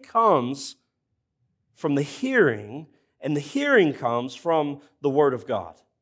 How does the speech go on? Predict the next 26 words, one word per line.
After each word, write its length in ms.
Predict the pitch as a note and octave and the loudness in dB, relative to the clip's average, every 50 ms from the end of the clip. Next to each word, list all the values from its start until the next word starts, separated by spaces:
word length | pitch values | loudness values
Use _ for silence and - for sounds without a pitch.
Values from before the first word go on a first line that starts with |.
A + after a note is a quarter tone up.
| _ _ _ _ _ _ _ _ _ _ _ _ _ _ _ _ _ _ _ _ _ _ _ _ _ _ _ _ _ _ | _ _ _ _ _ _ _ _ _ _ _ _ _ _ _ _ _ _ _ _ _ _ _ _ _ _ _ _ _ _
And 80 | - C#3+ | -4 0
so 100 | - G#3 | 0 2
the 80 | F3+ E3+ | 0 0
gospel 560 | - - B3 A#3 B3 C4 A#3 - - F#3+ E3 | -2 0 2 2 2 0 -2 -4 -4 -4 -4
is 120 | D3+ C3+ | -4 -4
the 60 | E3 | -8
power 340 | D3 - - G#3 G#3 A3 A3 | -10 -4 -2 0 2 2 2
of 100 | G3+ D#3 | 0 2
God 200 | E3+ F3+ E3+ E3 | 4 4 4 4
unto 180 | E3 F3+ F3 F3+ | 2 0 -4 -4
salvation 440 | E3 - F3+ D#3 D3+ D3 C#3+ D#3+ C#3 | -2 0 0 0 0 -4 -6 -6 -8
to 100 | D3 C#3 | -2 2
all 240 | E3 G#3 B3 B3 | 4 6 6 4
who 60 | A#3 - | 4 0
believe, 540 | F3 E3+ D#3 F3 D#3+ D3+ C#3+ - - - _ | -2 -2 2 2 2 2 0 -4 -12 -12 _
and 140 | - F#3 G3+ | 0 2 2
it 160 | F#3+ F#3+ - | 2 0 -2
must 500 | F3+ F3+ G3 A#3 B3+ A#3+ - - - D3 | 2 4 6 6 6 4 2 -6 -6 -2
be 340 | C#3 E3+ F3+ F3 E3 D#3+ - - - _ - | 2 2 4 4 2 0 -4 -10 -18 _ -2
told 580 | - - - C#4+ C4 G#3 E3+ D#3+ D#3+ F3 E3+ - | 4 6 8 8 10 8 8 6 4 2 0 -2
so 140 | - G3 F#3+ | -2 -2 0
that 120 | E3+ F3 | 0 -2
it 80 | E3+ - | -2 0
must 320 | F3 F#3 F3+ F3 - - | 2 2 2 2 -2 -6
be 320 | D3+ C#3+ C#3 C#3 C#3 C#3 - - _ | -4 -2 -2 -2 -4 -6 -10 -20 _
heard, 540 | - - - A3 F#3 D3+ A#2 G2+ F#2+ G2 | -16 -8 -2 0 2 2 2 0 -6 -12